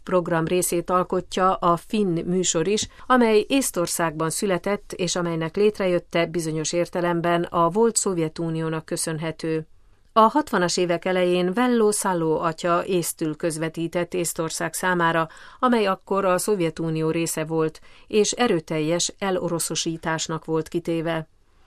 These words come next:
Természetesen teljes erővel zavarták az adásokat, így Szaló atya a finn hallgatókat kérte meg, hogy küldjenek jelentéseket a vételi minőségről.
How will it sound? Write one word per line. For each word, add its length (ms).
Természetesen 840
teljes 380
erővel 400
zavarták 560
az 120
adásokat, 600
így 320
Szaló 380
atya 420
a 300
finn 320
hallgatókat 720
kérte 400
meg, 260
hogy 220
küldjenek 480
jelentéseket 840
a 80
vételi 400
minőségről. 920